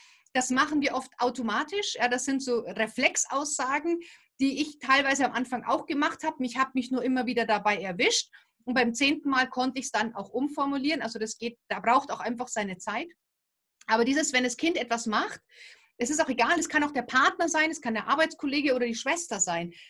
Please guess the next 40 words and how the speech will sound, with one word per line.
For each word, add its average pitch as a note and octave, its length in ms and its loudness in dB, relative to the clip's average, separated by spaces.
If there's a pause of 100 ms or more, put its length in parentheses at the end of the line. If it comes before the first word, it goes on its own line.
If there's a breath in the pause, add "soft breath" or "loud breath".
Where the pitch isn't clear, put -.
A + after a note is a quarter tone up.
(140)
Wenn A3 160 0
jemand E4 320 4
etwas B3+ 360 -4
macht, D4 360 0 (340 soft breath)
dass B3+ 180 0
man A3+ 180 0
wirklich E4+ 320 -2
trennt C4+ 440 0
zwischen A3+ 360 -2
Tat C4 360 0
und B3 180 -6
Täter. B3+ 340 -4
Also A3+ 140 -6
dass A3 120 -6
ich A3+ 140 -8
nicht D4+ 260 -2
sage, A#3 380 -4 (600 loud breath)
„Für C4 140 -2
deine A#3+ 360 2
Tat D4 360 0
verurteile C#4+ 560 0
ich - 180 -8
dich B3+ 220 -6
als A3+ 180 -4
Mensch.“ G3 520 -2 (600)
Und, B3 300 0
ähm, B3 220 -2
deswegen C#4 420 0
ist B3 120 -2
es C4 160 -4
wichtig, - 460 -2
ähm, G#3+ 200 -12
diese, A#3 340 -4
diese B3 240 -2
Grundhaltung B3 720 0
zu G#3+ 120 -6
haben. G3+ 200 -2 (240 loud breath)
„Ich A#3+ 200 -4
liebe E4+ 440 6
dich G4 440 -2